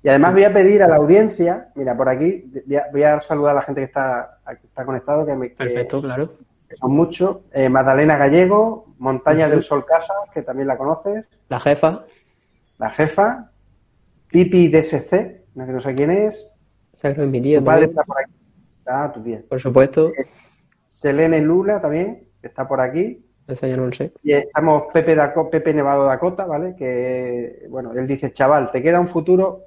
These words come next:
Speaker 1: por delante tan brillante que aún ni lo sabes.
Speaker 2: Ojalá
Speaker 1: J C
Speaker 2: que sí.
Speaker 1: Soft va a triunfar sí o sí", dice tu padre.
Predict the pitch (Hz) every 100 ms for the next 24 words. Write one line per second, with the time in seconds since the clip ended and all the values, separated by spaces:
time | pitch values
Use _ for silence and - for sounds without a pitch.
0 | _ 139 135 147 151 147 151 139 143 156
1 | 170 180 214 - _ _ - 131 139 165
2 | 139 113 123 107 95 _ _ _ _ _
3 | _ _ _ _ - 135 151 131 131 175
4 | 202 - _ _ _ 147 147 143 127 160
5 | 160 - 135 117 - - _ _ _ 117
6 | 120 127 117 104 101